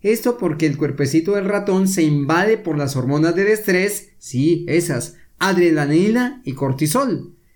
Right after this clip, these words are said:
e instintivamente sale a esconderse en el primer hueco que encuentre. La señorita, en cambio, también se invade por las hormonas del estrés, o sea, su cuerpo, que son... Ajá, correcto, adrenalina y cortisol,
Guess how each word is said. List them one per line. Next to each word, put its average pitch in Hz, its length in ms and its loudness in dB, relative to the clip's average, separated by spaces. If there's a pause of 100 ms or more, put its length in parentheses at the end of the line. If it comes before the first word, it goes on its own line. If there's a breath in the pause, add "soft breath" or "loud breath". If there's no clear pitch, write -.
(160 soft breath)
e 202 100 0
instintivamente 214 880 0
sale 214 460 -2
a - 20 -2
esconderse 196 560 -2
en 190 80 0
el 170 140 0
primer 131 260 0
hueco 156 300 -2
que 185 80 -2
encuentre. 190 560 0 (1300)
La 147 220 0
señorita, 190 760 0 (240 soft breath)
en 202 220 -2
cambio, 175 500 0
también 190 460 0
se 233 100 -2
invade 202 400 0
por 208 140 -2
las 160 220 0
hormonas 165 380 0
del 170 120 2
estrés, 160 400 0
o 135 80 -4
sea, 175 160 0
su 156 160 -2
cuerpo, 165 460 -2
que 147 140 0
son... 233 360 2 (1080)
Ajá, 247 520 -4
correcto, 147 720 -4 (320 soft breath)
adrenalina 180 880 2
y 190 60 -2
cortisol, 180 760 0